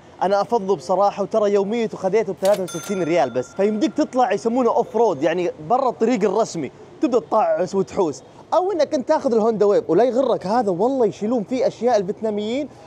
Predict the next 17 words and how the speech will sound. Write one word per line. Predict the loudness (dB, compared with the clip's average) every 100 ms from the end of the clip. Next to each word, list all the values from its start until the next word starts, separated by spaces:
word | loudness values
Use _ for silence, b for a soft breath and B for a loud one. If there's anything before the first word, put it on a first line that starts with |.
| B
يا | -2
ناس | 0 0
يشيلون | -2 0 -2
كراتين | -2 -2 -2 -2 -4 -2 -2
وملابس، | 0 2 4 2 -2 -6 B B
يركبونه | -2 0 0 2 2 4 2
أربعة، | 2 2 4 2 0 B B
ترى | 2 2
مجنون | 2 4 4 4
والله، | 0 -2 -6 -4
ويعتبر | 0 2 0 2 0
سيمي | -2 -2 0 2
أوتوماتيك، | 2 2 2 0 0 -4 0
فيمديك | 0 0 -2
تطلع | -2 -2
فيه | 0 0
بالجبال. | 0 0 0 -2